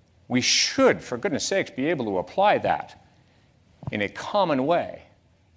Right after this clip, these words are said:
applying the learning, the continuous improvement in other jurisdictions. And I'm very hopeful that industry working with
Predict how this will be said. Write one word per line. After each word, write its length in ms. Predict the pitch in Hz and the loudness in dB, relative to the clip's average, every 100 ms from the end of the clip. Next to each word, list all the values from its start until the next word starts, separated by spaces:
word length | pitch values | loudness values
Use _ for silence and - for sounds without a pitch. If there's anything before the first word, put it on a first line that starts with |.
| _ _ _ _ _ _ | _ _ _ _ _ _
applying 640 | - - - 214 185 123 | -12 -6 2 4 4 4
the 80 | 104 | 2
learning, 420 | 107 170 151 90 | 2 2 2 -2
the 60 | 87 | -6
continuous 560 | - 107 - 196 123 113 | -8 -6 -2 0 0 -2
improvement 460 | 98 208 123 95 | 0 0 0 -2
in 120 | 95 | -2
other 160 | 131 107 | -2 -2
jurisdictions. 720 | 110 104 - 175 - - - | -2 -2 -2 -6 -6 -14 -12
And 80 | 104 | -4
I'm 160 | 107 95 | -2 -2
very 400 | 120 190 156 120 | 4 6 6 6
hopeful 340 | 170 170 120 | 2 2 0
that 140 | 104 123 | 2 0
industry 360 | - 151 - | 0 -2 -2
working 480 | 104 147 185 131 107 | 4 4 4 0 0
with 440 | 147 233 - - | 6 6 6 -4